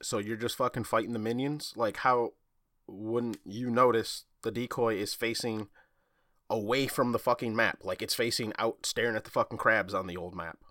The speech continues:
I guess that was dual lane, so it would be the s-, old Siege map or whatever on Conquest it used to be.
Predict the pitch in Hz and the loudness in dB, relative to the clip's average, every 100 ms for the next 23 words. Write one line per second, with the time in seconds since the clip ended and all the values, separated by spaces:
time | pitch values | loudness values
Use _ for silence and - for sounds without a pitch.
0 | - 98 95 104 92 87 90 90 87 85 | -6 -4 -4 -4 -6 -6 -8 -8 -8 -10
1 | 85 - 92 90 90 90 82 - _ _ | -10 -10 -10 -10 -12 -14 -14 -16 _ _
2 | _ _ _ _ - - - 104 92 - | _ _ _ _ -6 -6 -4 -8 -4 -4
3 | 95 87 90 82 95 90 87 85 85 87 | -4 -8 -8 -8 -6 -6 -6 -8 -8 -10
4 | 85 - 87 - - - - _ _ - | -10 -10 -12 -14 -20 -20 -20 _ _ -14
5 | 82 - 85 80 | -12 -10 -12 -14